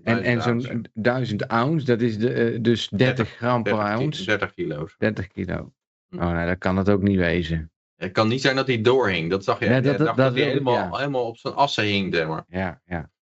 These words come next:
Speaker 1: Maar dat is dertig kilo
Speaker 2: <clears throat>
Speaker 1: goud, valt wel mee.
Speaker 2: Nee, het is, eh, raar, want hij had ook alle papieren bij zich. Maar toch hebben ze het in beslag genomen. Maar de man mocht zijn weg vervolgen.
Speaker 1: Ja, nou dan is het dus... Dit is
Speaker 2: Dat
Speaker 1: gewoon...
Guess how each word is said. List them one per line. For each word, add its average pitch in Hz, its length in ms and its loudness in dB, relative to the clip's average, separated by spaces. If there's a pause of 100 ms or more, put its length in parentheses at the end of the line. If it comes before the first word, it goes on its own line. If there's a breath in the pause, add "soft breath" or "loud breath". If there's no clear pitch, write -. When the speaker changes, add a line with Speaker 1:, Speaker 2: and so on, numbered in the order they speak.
Speaker 1:
Maar 92 120 -2
dat 92 100 0
is 90 140 -6
dertig 95 240 0
kilo 147 360 0
Speaker 2:
<clears throat> - 80 -8
Speaker 1:
goud, 101 220 -2
valt 92 220 -6
wel 95 120 0
mee. 90 340 -6 (360)
Speaker 2:
Nee, 117 240 2
het 98 100 -2
is, 120 140 0
eh, 123 200 4
raar, 131 160 2
want 135 120 -2
hij 127 100 -2
had 139 180 0
ook 135 140 -2
alle 156 260 2
papieren 151 520 2
bij 98 260 0
zich. 107 260 -6 (180)
Maar 151 220 0
toch 165 140 4
hebben 156 180 -2
ze 147 60 -10
het 156 100 -2
in 147 40 -4
beslag 135 280 -2
genomen. 85 420 -4 (360)
Maar 127 180 0
de 123 60 0
man 165 240 2
mocht 180 200 0
zijn 151 140 2
weg 185 220 -2
vervolgen. 151 560 -2 (360)
Speaker 1:
Ja, 101 220 -4
nou 92 180 0
dan 98 160 2
is 98 120 0
het 92 100 -10
dus... - 300 -4
Dit 110 160 2
is 127 120 2
Speaker 2:
Dat 143 100 0
Speaker 1:
gewoon... 110 440 2